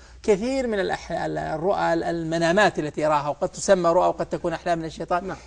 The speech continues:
Speaker 1: يعني بعضها رؤى، وبعضها حقا-، حقيقة،
Speaker 2: نعم.
Speaker 1: وبعضها أحلام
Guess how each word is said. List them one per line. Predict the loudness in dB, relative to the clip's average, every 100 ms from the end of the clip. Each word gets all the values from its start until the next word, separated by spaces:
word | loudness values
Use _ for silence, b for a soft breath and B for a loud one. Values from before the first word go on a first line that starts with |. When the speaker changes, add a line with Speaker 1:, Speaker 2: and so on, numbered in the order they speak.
| -6
Speaker 1:
يعني | 0 0 2
بعضها | 6 6 6 4 2 0 -6 0
رؤى، | 6 8 6 4
وبعضها | 4 4 4 0
حقا-، | 0 0 4
حقيقة، | 4 4 0 0 2 0
Speaker 2:
نعم. | 2
Speaker 1:
وبعضها | 4 4 4 2
أحلام | 2 2 2